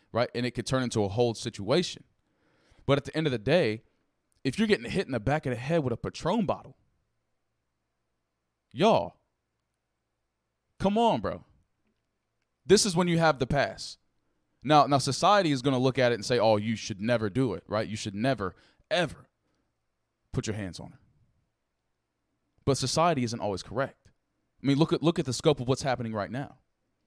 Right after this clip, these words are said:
It, no one even knows who they are. There's no such thing as, as, as a, a man and a woman. There's no, like, we're still trying to define, you know what I'm saying?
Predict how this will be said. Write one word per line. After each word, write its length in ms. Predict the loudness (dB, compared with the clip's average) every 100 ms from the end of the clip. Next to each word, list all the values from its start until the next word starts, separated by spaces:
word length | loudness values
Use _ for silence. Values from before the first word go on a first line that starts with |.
| _ _ _ _ _ _ _ _ _ _ _ _
It, 140 | -18 -12 0
no 160 | 4
one 120 | 4
even 160 | 2 2
knows 200 | 2 4
who 60 | 2
they 120 | 2
are. 320 | 0 -2 -14 _ _ _ _ _ _ _ _ _ _ _ _ _ _ _ _ 2
There's 160 | 4 4
no 80 |
such 240 | 4 4 4
thing 180 | 2 2
as, 140 | -2
as, 280 | -2 -2 -2
as 240 | -2 -2
a, 180 | -2 -2 -2
a 120 | -2
man 240 | -2 -2
and 80 | 0
a 40 |
woman. 380 | 0 0 -2 -4 -4
There's 160 | 0
no, 100 | 0 0
like, 220 | -2 -2
we're 140 | -2
still 240 | 0 0 0
trying 240 | 0 -2
to 80 | -4
define, 220 | -4 -4
you 80 | -2
know 60 |
what 40 | -2
I'm 60 |
saying? 240 | 0 -4